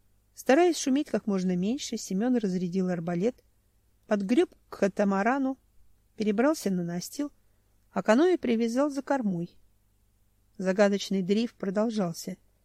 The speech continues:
Семён счёл за благо сесть поудобнее и замереть.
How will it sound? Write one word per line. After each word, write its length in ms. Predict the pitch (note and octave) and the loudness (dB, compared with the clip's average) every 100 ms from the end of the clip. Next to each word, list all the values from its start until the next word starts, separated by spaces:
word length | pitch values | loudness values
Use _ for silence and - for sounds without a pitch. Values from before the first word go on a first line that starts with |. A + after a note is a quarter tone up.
| _ _ _ _ _ | _ _ _ _ _
Семён 400 | - A#3 C#4+ F4+ | -2 2 4 4
счёл 380 | - - D4 D4+ | 0 -4 -2 0
за 160 | A3+ | 0
благо 340 | G#3 A3+ B3+ A#3 | 2 0 0 -2
сесть 280 | - A3+ - | -2 -6 -4
поудобнее 600 | F#3+ F3+ G3+ A#3+ C4 D4 | -4 -2 0 0 -2 -2
и 80 | G#3+ | -4
замереть. 640 | G3 A3 A3 D#3 D#3+ - | -2 0 -2 -4 -10 -18